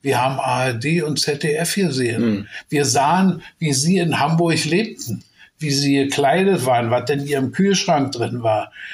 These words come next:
Speaker 1: was für Filme sie sehen konnten, welche Bücher sie lesen konnten,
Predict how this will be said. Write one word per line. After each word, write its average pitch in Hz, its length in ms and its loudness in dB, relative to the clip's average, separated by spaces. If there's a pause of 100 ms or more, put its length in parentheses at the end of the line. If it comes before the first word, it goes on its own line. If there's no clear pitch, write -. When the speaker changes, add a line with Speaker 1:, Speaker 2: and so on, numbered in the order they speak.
(340)
Speaker 1:
was 139 240 0
für - 200 0
Filme 190 540 2
sie 135 160 0
sehen 120 420 -2
konnten, 117 440 -6
welche 127 320 0
Bücher 165 520 0
sie 117 180 -2
lesen 110 440 -4
konnten, - 420 -18